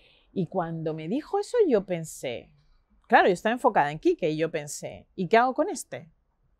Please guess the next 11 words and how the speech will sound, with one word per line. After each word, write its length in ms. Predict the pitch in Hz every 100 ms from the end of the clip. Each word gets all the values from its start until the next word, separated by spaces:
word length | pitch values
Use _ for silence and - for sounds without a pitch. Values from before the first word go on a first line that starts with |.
| _ _ -
¿Lo 180 | 175
dejo 260 | 170 208 226
en 100 | 190
un 100 | 185
rincón? 920 | 180 156 156 277 349 302 240 - 160
Lo, 340 | 151 151 - - 170
no 220 | - 165
sé, 180 | 170 - 403 _ 156 160
¿qué, 200 | - 180
qué 140 | 226
hago? 380 | 226 156 139 -